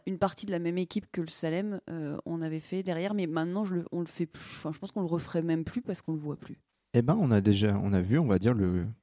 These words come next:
Speaker 2: côté, euh, casting vu par les joueurs. Il est temps maintenant de voir, euh, cort-, côté organisateur. Et, euh, ma première question, c'est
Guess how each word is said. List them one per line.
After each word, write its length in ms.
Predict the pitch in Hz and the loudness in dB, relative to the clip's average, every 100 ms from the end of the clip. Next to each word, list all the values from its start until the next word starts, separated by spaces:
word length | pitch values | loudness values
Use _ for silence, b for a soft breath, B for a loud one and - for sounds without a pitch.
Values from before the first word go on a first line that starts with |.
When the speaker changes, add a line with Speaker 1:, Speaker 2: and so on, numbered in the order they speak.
| _ - | _ 0
Speaker 2:
côté, 420 | 101 - 110 104 | 2 4 4 6
euh, 120 | 92 - _ | 4 0 _
casting 500 | 120 104 - 117 110 | 2 4 2 0 2
vu 240 | 98 113 | 4 4
par 160 | 120 95 | 4 2
les 120 | 98 | 2
joueurs. 360 | 90 95 156 - - | 2 2 0 -2 0
Il 80 | |
est 80 | 123 | 2
temps 140 | - 160 | 2 0
maintenant 300 | 131 120 135 | 2 2 2
de 120 | 110 | 2
voir, 440 | 101 107 131 123 | 2 4 4 4
euh, 160 | 104 95 - _ _ _ _ | 2 2 -2 _ _ _ _
cort-, 200 | - 104 - - - | -2 -2 -6 -18 2
côté 260 | 117 - | 2 4
organisateur. 840 | 131 113 110 107 107 - - 110 - _ _ - | 2 4 4 4 0 0 -4 -6 -10 _ _ 4
Et, 200 | 131 110 | 8 8
euh, 500 | 92 90 87 82 82 82 | 8 6 4 2 0 0
ma 120 | 90 | -2
première 240 | - 85 | 0 -2
question, 540 | - 92 - 127 151 185 | -2 -6 -2 -2 -2 -6
c'est 600 | - - 113 98 95 92 | -4 4 6 6 4 0